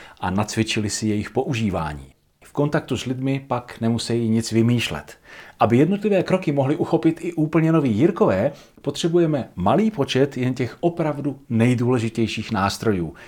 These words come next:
jakoby neredukovatelné minimum. První pole je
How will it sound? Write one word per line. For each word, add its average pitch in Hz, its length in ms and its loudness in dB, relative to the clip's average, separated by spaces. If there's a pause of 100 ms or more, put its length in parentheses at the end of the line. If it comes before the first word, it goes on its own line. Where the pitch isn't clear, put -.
(200)
jakoby 101 420 -2 (120)
neredukovatelné 101 1120 2
minimum. 90 560 -2 (680)
První 214 300 4
pole 170 280 6
je 139 220 4